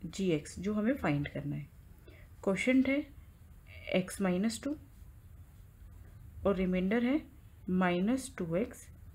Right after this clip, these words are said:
प्लस फ़ोर। तो एक एक करके हम ये वाली जो टर्म्स है इधर ले जाएंगे, जीएक्स, इस तरह से फिर जीएक्स की वैल्यू फाइंड कर लेंगे। ठीक है,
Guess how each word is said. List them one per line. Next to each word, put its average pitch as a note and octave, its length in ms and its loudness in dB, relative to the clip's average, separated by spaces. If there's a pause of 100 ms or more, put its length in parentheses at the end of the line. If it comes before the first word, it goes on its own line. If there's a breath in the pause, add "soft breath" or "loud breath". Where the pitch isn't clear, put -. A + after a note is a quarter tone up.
(200)
प्लस G#3 240 4
फ़ोर। C4+ 320 -4 (840)
तो A#3+ 100 2 (100)
एक G3+ 160 2
एक C4 160 0
करके B3+ 260 4
हम C#4 80 4
ये A3 200 6
वाली A3 220 4
जो B3+ 120 2
टर्म्स F#3+ 340 2
है B3 80 4
इधर G3+ 180 2
ले G#3+ 120 2
जाएंगे, F#3 380 2 (500 loud breath)
जीएक्स, G3 480 0
इस - 140 -4
तरह G#3+ 160 6
से B3+ 160 0
फिर B3 220 0
जीएक्स F#3+ 360 -2
की A#3+ 100 -2
वैल्यू F3+ 260 2
फाइंड D3 280 0
कर - 160 -10
लेंगे। C#3+ 340 -6 (760 soft breath)
ठीक A#3+ 120 -2
है, C#4 120 0